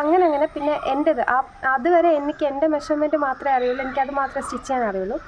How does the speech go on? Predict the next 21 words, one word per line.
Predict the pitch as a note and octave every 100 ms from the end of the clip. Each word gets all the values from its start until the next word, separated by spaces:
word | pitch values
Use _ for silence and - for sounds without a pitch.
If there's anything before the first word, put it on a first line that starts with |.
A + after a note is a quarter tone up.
| - - -
പിന്നെ | E4+ F4+
പിന്നെ | D#4+ D4+ - B3
അമ്മയുടെ | C4 C#4+ D4 D4 - -
മെഷർമെന്റ്സ് | B3 A#3 B3+ B3 A#3+
ഒക്കെ, | A#3+ - D#4+ - - - - - A#3
ആ, | A3+ G#3+ - B3
ബോഡിയിൽ | D4 D4+
നിന്ന് | D#4+ D4
മെഷർമെന്റ്സ് | B3 C4+ C4 B3+
എടുത്ത് | A#3+ A#3+ C#4
സ്റ്റിച്ച് | C#4 - A3+
ചെയ്യാൻ | B3 A3+
തുടങ്ങി. | G#3 F#3+ F#3 B3 - - - - -
അങ്ങനെ | D4+ F4+
അങ്ങനെ | E4+ D4+ D4+
പിന്നെ | D#4 F4+ D4
അങ്ങോട്ട്, | C#4+ - E4+ - - - - - -
ആ, | B3+
കുറച്ചുകൂടെ | B3 C#4+ C#4+ - E4 E4+ F4+ - - - - A#3 A3 - - - - C4 C4+
മേലോട്ട് | C4+ C4+ C#4
വരുമ്പോൾ | C4 C4+